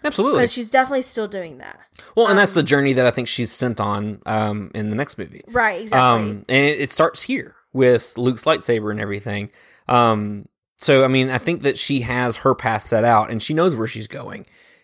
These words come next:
Speaker 1: Um, it's just a matter of where does Finn fit in that. And so Finn obviously cares for her, but I feel like he cares for her more as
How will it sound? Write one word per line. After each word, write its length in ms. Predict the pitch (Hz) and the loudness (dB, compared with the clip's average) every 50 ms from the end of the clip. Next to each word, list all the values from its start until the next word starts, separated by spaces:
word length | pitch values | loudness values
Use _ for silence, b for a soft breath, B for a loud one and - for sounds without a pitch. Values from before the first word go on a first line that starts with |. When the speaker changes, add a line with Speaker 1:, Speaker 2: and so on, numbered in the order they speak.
| b b - | b b 2
Speaker 1:
Um, 360 | 131 123 120 113 110 110 107 - | 4 6 6 6 4 0 -2 0
it's 160 | 127 - - | -2 0 0
just 160 | 127 - - | -2 -2 -2
a 40 | 123 | -2
matter 260 | 120 113 113 110 107 107 | -2 -2 0 0 -2 -2
of 80 | 104 | -2
where 120 | 110 110 107 | -2 -2 -2
does 160 | 107 107 - | -2 -4 -6
Finn 360 | - 110 107 104 104 101 101 | -6 -6 -6 -6 -6 -10 -12
fit 240 | - _ - 127 - - | -10 _ -6 -6 -6 -6
in 120 | - - - | -14 -18 -18
that. 300 | 76 60 - - - _ _ _ _ _ _ _ _ _ - | -18 -18 -20 -20 -20 _ _ _ _ _ _ _ _ _ -8
And 240 | - 117 113 110 101 | -4 -2 -2 0 0
so 400 | - 127 120 117 113 110 - - | 2 4 6 6 6 4 4 0
Finn 220 | - 143 139 123 113 | -2 -2 -2 0 2
obviously 380 | 117 120 123 120 107 - 113 | 0 0 0 0 -2 -4 -8
cares 260 | 107 - - 190 180 - | -6 -2 0 0 0 0
for 200 | - 117 110 107 | -2 -4 -2 0
her, 140 | 110 110 | 0 0
but 140 | 101 110 107 | 0 2 0
I 80 | 104 107 | 0 0
feel 180 | - 123 127 | 0 2 4
like 160 | 127 123 117 - | 4 4 4 2
he 140 | - 120 107 | -4 -8 -10
cares 340 | - - - 123 117 113 107 | -8 -4 0 2 2 2 0
for 200 | - 113 110 110 | -2 -4 -4 -2
her 160 | 110 107 107 104 | 0 0 0 0
more 240 | 107 107 107 107 | 0 0 0 0
as 400 | 104 101 104 104 104 104 104 - | 0 0 0 0 0 -2 -2 -6